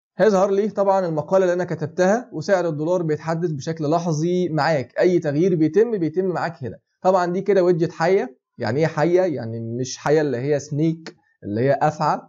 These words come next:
ولكن حية اللي هو اي تحديث بيحصل بيتم معاك يعني. والحمد لله الدولار رفع شوية لستين سنت او خمستاشر ستين، أربعة وستين ده كويس، مع انه كان بينزل بس ما علينا.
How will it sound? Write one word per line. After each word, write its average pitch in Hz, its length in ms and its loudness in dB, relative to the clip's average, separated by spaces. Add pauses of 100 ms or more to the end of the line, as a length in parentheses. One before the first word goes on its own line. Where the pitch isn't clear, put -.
(320)
ولكن 185 280 2
حية 220 220 2
اللي 202 120 4
هو 220 80 6
اي 220 280 0
تحديث 196 360 -4
بيحصل 240 460 0
بيتم 233 240 -6
معاك 190 340 -6
يعني. 147 280 -8
والحمد 175 460 -2
لله 170 200 4
الدولار 175 320 2
رفع 175 220 -2
شوية 160 220 -4
لستين 170 400 -6
سنت 190 320 -6
او 131 240 -6
خمستاشر 143 520 0
ستين، 175 440 -4
أربعة 135 260 0
وستين 139 420 -2
ده 127 60 -2
كويس، 185 420 0 (380)
مع 113 120 2
انه 165 140 2
كان 139 200 0
بينزل 175 380 2
بس 131 200 -6
ما 143 100 2
علينا. 139 440 0